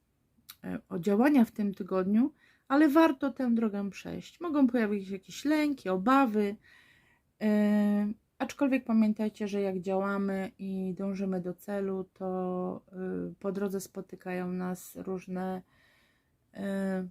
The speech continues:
czasami nieprzyjemne rzeczy, ale one nas czegoś uczą. Y, w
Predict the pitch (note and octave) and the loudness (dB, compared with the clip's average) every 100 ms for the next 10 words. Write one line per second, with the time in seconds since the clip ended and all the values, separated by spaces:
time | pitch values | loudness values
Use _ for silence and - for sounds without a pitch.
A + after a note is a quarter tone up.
0 | - - A3 A#3 A3+ A3 G#3+ - A#3 A#3+ | -10 -4 8 10 10 8 4 -2 0 2
1 | G#3 F#3 F3 F#3 F#3 - G3+ - G3 G3 | 2 0 -4 -4 -6 -6 -8 -8 -6 -4
2 | G3 G3 - G#3 G#3 G3+ G3 - - - | -4 -4 -2 2 2 2 -4 -8 -18 -10
3 | G3+ G3 F#3 - C4+ C4 - F3 E3 E3+ | -8 -6 -8 -6 -6 -4 -4 -4 -4 -6
4 | - _ - _ _ _ _ _ G3+ G3 | -12 _ -20 _ _ _ _ _ -4 0
5 | G3 G3 F#3+ F#3 | 0 0 -2 -6